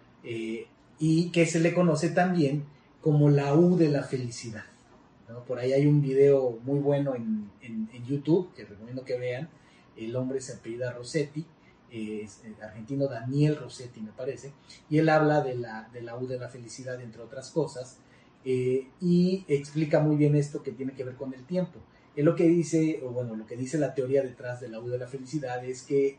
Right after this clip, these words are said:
entre los veinte años más o menos, hacia los veinte años, las personas suelen ser muy felices. ¿Por qué?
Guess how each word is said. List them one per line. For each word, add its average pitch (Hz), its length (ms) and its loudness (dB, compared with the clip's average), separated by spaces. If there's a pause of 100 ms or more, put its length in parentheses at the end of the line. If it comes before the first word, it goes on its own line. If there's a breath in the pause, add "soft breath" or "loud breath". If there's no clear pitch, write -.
entre 131 440 -2
los 131 240 -12
veinte 196 400 4
años 170 380 0
más 143 220 -2
o 156 80 -4
menos, 127 340 -10
hacia 113 240 -16
los 117 160 -18
veinte 160 320 -2
años, 135 260 -8 (520 soft breath)
las 143 180 0
personas 156 640 -2 (360)
suelen 151 300 4
ser 147 180 4
muy 143 160 4
felices. 202 580 -2 (400 soft breath)
¿Por 185 280 10
qué? 208 380 8